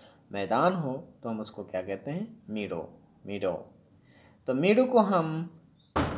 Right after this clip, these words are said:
मिलाएंगे ग्रासलैंड से, ग्रासलैंड, ओके, मीडो and grassland।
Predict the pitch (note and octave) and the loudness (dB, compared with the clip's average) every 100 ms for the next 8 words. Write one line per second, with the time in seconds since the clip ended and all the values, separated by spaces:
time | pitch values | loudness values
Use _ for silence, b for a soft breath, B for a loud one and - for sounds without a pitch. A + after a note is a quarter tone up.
0 | - - - C3 C3+ D#3+ F#3 G3+ E3 D#3 | -10 -14 -8 0 6 8 8 6 4 4
1 | C#3 A#2+ - - - - D#3+ D#3 F#3 - | 4 4 -2 -18 -18 0 6 8 8 6
2 | D3 A2 G2 - - - _ _ _ _ | 4 2 0 -6 -8 -10 _ _ _ _
3 | _ _ _ _ _ _ _ _ _ B2+ | _ _ _ _ _ _ _ _ _ -10
4 | B2 B2 F3 - A#2 F#2+ E2+ E2+ - _ | 4 6 6 4 -2 -2 -4 -10 -16 _
5 | _ _ _ _ _ G2+ A#2+ D#3+ A#3 - | _ _ _ _ _ -8 2 2 2 -4
6 | - G#2 G2+ B2 G#3 B3 - - _ _ | -8 -6 -2 2 2 0 -8 -20 _ _
7 | _ _ _ _ _ - G#3+ A3 C3+ A2 | _ _ _ _ _ -2 2 6 6 4
8 | - C#2+ | -2 -8